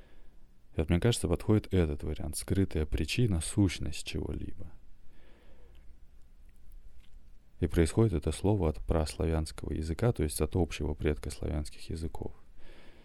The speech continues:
от которого произошло старославянское слово «таинь», что на греческом будет «апокрифос» или «криптоменос».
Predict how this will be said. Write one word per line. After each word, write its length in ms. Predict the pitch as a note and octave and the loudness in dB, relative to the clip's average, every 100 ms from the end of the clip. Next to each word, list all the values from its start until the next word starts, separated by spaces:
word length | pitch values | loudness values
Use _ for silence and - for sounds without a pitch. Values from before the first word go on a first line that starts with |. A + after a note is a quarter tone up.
| - - - - - - | -20 -14 -12 -12 -12 -12
от 140 | - | -8
которого 340 | - F2+ E2 | -2 2 2
произошло 560 | D#2+ E2+ D#2 E2 - D#2 | 2 2 2 2 0 0
старославянское 1040 | - - G#2+ A#2 F#2 E2 D2+ D2+ - D2+ | 0 2 6 6 4 0 0 -2 -4 -6
слово 400 | D2 - G2 G2+ | -2 2 2 2
«таинь», 720 | - - E2+ D#2 D2+ - - - - - - - - | 0 -2 -2 -2 -4 -4 -6 -8 -14 -10 -10 -10 -12
что 160 | - - | -8 0
на 120 | D#2+ | 2
греческом 600 | D2+ G2+ - - - D#2 | 4 2 2 -4 -2 -2
будет 300 | E2 F#2 F#2 - | 2 4 2 0
«апокрифос» 1120 | F#2 - D#2 D2 - - - - - - - - - | -2 0 0 0 -4 -8 -10 -10 -10 -12 -14 -16 -8
или 240 | D#2+ D#2+ D#2 - | -4 -2 -2 -8
«криптоменос». 1200 | - - F#2 - - E2 E2 D#2 - - - - | -8 -4 -4 -4 -2 0 0 0 -2 -8 -10 -14